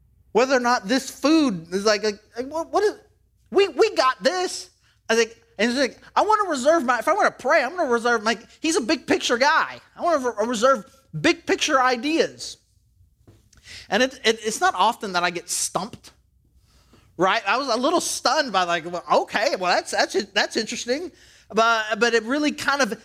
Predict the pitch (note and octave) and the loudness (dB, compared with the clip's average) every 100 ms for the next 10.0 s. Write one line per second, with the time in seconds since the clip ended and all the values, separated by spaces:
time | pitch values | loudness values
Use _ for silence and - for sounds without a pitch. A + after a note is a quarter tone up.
0 | - F3 C4+ C#4 F#3+ G3+ G#3+ A3 C#4+ D#4+ | -8 0 0 0 -2 -2 0 2 2 2
1 | D4+ - G#3 A#3+ A#3+ A3 A#3 A3 G3 - | -2 -2 -2 0 -2 -4 -2 -2 -2 -4
2 | C4+ A3+ - D3+ B2 - _ _ _ _ | -4 -4 -4 -10 -12 -20 _ _ _ _
3 | _ _ _ _ _ _ _ _ _ _ | _ _ _ _ _ _ _ _ _ _
4 | _ _ - C3 - F#3+ A3+ - F3+ - | _ _ -8 -8 -4 0 0 -2 -6 -4
5 | G3+ - E3+ D3 D3 - G#3 - _ _ | -4 -4 -8 -6 -6 -6 -8 -14 _ _
6 | _ _ _ _ _ _ _ _ _ _ | _ _ _ _ _ _ _ _ _ _
7 | _ _ - E3 F#3+ A#3+ G3+ F#3 F3+ F3 | _ _ -8 -2 2 2 0 0 2 0
8 | - G#3+ F#3+ - _ D#3+ C3+ D3+ G#3+ A3+ | -2 -6 -6 -10 _ -12 -8 -2 0 0
9 | A3 G#3+ G3+ G3 F#3 G3+ G#3+ F#3+ - | -2 -2 -2 -4 0 2 2 -2 -10